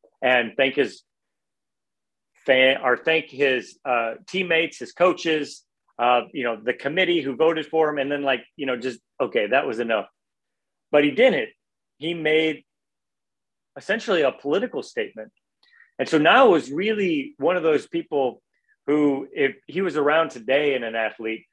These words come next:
would not be sticking to sports. And I think that's an important lesson to take away. And one of the reasons why he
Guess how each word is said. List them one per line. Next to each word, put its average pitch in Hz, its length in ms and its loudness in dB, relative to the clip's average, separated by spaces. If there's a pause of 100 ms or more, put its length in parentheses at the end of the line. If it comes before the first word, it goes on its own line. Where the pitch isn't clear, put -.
(140)
would 143 200 2
not 151 260 2
be 147 80 -6
sticking 117 420 -6
to 98 60 -10
sports. - 540 -14 (1000)
And 127 420 2
I 143 120 2
think 220 200 -2
that's 190 180 2
an 165 60 0
important 143 380 -4
lesson 131 260 -4
to 104 80 -10
take 113 240 -2
away. 107 260 2
And 131 240 0
one 196 180 4
of 190 60 -4
the 151 60 -2
reasons 139 320 -2
why 123 340 4
he 123 340 -6